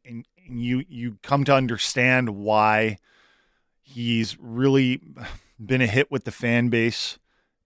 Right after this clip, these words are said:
and apparently a hit with his teammates, um, and why the Canucks made this commitment.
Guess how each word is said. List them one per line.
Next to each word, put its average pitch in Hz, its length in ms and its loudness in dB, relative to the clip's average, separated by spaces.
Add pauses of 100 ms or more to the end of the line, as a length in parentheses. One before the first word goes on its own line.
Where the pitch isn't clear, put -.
and 110 580 -2
apparently 123 520 -2
a 110 60 2
hit 120 220 0
with 113 160 -8
his 110 260 -4
teammates, 117 840 -2 (400)
um, 104 600 -2
and 110 260 -8
why 113 240 0
the 123 100 -2
Canucks 117 420 -6
made 117 240 -2
this 110 220 -6
commitment. 110 640 -6